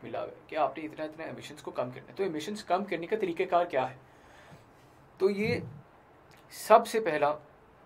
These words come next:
जो है ना, अम, आप कह सकते हैं, अ, mechanism है इसका, and that is emission trading।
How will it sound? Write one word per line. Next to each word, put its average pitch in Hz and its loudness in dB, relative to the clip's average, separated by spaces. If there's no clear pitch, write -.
जो 139 -2
है 135 -2
ना, 143 0
अम, 107 -8
आप 127 2
कह 117 -4
सकते 123 -14
हैं, 113 -14
अ, 110 -10
mechanism 143 -4
है 113 -8
इसका, - -10
and 143 -6
that 160 10
is 208 4
emission 165 -4
trading। - -6